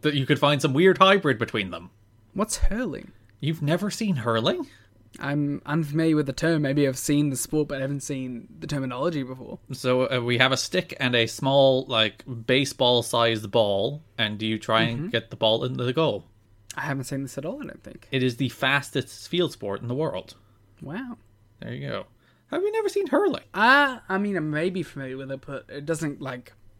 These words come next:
Speaker 2: perk my brain, my brain molds at all, but no, um, I don't know. I think it's interesting how much, like, Australia and I-, and Ireland seems to have crossovers in certain things.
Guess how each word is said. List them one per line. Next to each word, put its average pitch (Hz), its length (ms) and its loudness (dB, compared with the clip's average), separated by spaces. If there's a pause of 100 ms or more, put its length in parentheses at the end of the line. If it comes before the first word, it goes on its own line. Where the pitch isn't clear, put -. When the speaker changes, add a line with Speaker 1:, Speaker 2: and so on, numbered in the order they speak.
(140)
Speaker 2:
perk 151 480 6
my 147 200 -2
brain, 147 520 0 (600)
my 143 80 -6
brain 214 300 8
molds 160 320 10
at 139 80 4
all, 196 180 6
but 147 340 2
no, 160 500 0
um, 147 440 0 (600)
I 269 100 -6
don't 370 180 -2
know. 196 120 2 (260)
I 240 100 4
think 403 240 6
it's 277 120 4
interesting 202 460 0
how 143 120 -2
much, 143 340 -4
like, 139 200 -6
Australia 139 480 -2
and 135 260 -6 (100)
I-, 135 260 -4 (100)
and 139 120 -6
Ireland 139 400 -2
seems 143 220 -8
to 139 40 -4
have 127 140 -6
crossovers 135 560 -2
in 131 100 -6
certain 131 300 -6
things. 131 440 -10